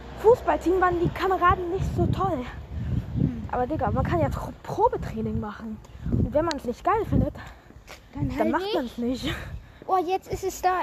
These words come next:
Speaker 2: es ist da.
Speaker 1: Jalla.
Speaker 2: Tschüss.
Speaker 1: Ist es das?
Speaker 2: Ja, genau das. Das muss
Speaker 1: Sexy.
Speaker 2: ich fangen, weil das eine Weiterentwicklung ist, die
Speaker 1: Sexy.
Speaker 2: ich noch nicht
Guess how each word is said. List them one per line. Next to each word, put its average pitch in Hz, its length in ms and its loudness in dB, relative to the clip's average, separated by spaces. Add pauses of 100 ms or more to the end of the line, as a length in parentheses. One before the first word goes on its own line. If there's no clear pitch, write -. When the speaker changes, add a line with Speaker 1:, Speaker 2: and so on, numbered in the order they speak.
Speaker 2:
es 294 120 -6
ist - 220 -10
da. 359 340 0
Speaker 1:
Jalla. 370 360 6 (240)
Speaker 2:
Tschüss. 392 420 2 (1040)
Speaker 1:
Ist 269 200 -4
es 440 120 0
das? 480 200 2 (440)
Speaker 2:
Ja, 330 260 -4
genau 339 340 -6 (100)
das. 349 300 -6
Das 403 240 -4
muss 403 140 -4
Speaker 1:
Sexy. 392 180 0
Speaker 2:
ich - 180 -12
fangen, 349 280 -4 (360)
weil 311 120 -4
das 349 140 -4
eine 330 240 -4
Weiterentwicklung 277 1300 -4
ist, - 260 -12 (360)
die 311 40 0
Speaker 1:
Sexy. 370 180 2 (140)
Speaker 2:
ich - 180 -12
noch 294 160 -4
nicht 339 240 -6